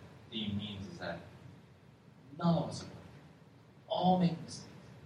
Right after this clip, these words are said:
But acknowledging that mistake and acknowledging the imperfectness in our life,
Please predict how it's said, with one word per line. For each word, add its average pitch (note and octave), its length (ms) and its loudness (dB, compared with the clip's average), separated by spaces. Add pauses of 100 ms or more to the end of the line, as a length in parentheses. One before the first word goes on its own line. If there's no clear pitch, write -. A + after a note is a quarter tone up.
(1300)
But E3 180 4
acknowledging F#3 840 8
that D3 220 4
mistake A2 400 -8 (160)
and A2 80 -8
acknowledging F#3 680 8
the D3 160 0
imperfectness F3 720 -2
in A2+ 60 -8
our G2 160 -2
life, F2+ 180 -6